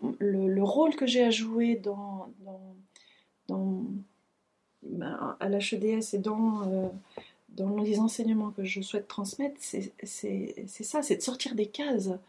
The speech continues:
Parce qu'on est tous, euh, chacun, on peut être à un moment déprimé, anxieux, parfois même un peu partir, halluciner.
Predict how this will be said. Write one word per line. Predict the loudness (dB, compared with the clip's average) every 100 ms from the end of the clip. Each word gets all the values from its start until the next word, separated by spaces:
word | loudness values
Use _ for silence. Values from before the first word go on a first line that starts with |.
| -20 -18 -18 -20 _
Parce | -6 -2
qu'on | 0
est | 0 -2
tous, | 0 4 4 4 -2 0
euh, | 2 2 0 -4 -14 _ _ _ _ _ _
chacun, | 2 4 2 2 2 2 0 -8 -20 -8
on | -2 -2
peut | 2
être | 4 4 4
à |
un | 4
moment | 4 2 2
déprimé, | 0 -2 -4 -4 -4 -4 -4 -6 _ _ _ _ _ _ _
anxieux, | -2 -2 0 -2 -2 -4 -6 -12 -16 -16 _ _ _ -4
parfois | -2 -2 -6 -4 -2 0
même | 0 2 2
un | 0
peu | -4 -4 -2 -2 -2
partir, | -2 -2 -4 -8 -4 -2 0
halluciner. | -2 -2 -2 0 0 -4